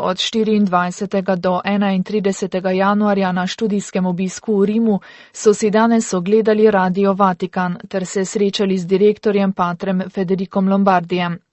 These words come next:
Papeški radio je ena od vatikanskih ustanov, ki jih študentje različnih veroizpovedi in narodnosti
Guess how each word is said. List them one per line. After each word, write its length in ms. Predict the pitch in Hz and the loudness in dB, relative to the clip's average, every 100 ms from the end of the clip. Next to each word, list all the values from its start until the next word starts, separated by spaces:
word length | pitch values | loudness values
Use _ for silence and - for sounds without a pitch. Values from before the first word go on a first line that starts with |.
| _ _ _ - - - | _ _ _ -20 -20 -6
Papeški 500 | - 185 190 - - | 0 0 0 -2 0
radio 460 | 185 190 202 220 214 | 2 4 4 4 4
je 260 | 208 196 185 | 4 2 2
ena 300 | 208 208 196 | 2 2 2
od 120 | 185 | 0
vatikanskih 880 | 185 180 180 202 190 185 - 220 202 | 0 0 0 -2 -2 -2 -2 -4 -2
ustanov, 560 | 196 - 196 190 208 214 | -4 -2 -2 2 2 0
ki 180 | - | -2
jih 180 | 190 180 | -4 -4
študentje 600 | - 202 196 202 202 208 | -2 0 2 0 2 2
različnih 720 | 185 180 190 220 - 190 180 | 2 0 -2 -4 -2 -2 0
veroizpovedi 880 | 180 208 202 190 - 202 190 185 175 175 | 2 2 2 0 0 2 2 0 -2 -2
in 60 | 180 | 0
narodnosti 720 | 190 214 202 196 196 - 196 | 2 2 0 -2 -2 -2 -4